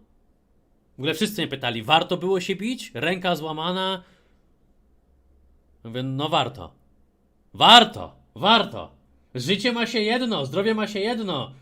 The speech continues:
Po co wy się bijecie?” Ja mówię: „No bo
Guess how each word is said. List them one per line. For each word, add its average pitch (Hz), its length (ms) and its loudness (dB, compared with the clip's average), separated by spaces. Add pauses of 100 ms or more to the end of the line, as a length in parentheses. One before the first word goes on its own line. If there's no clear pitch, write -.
(120)
Po 220 140 0
co 226 140 -2
wy 220 100 -6
się 220 140 -4
bijecie?” 170 680 -4 (1160)
Ja 113 80 -8
mówię: 127 160 -6
„No 165 100 -4
bo 196 220 -4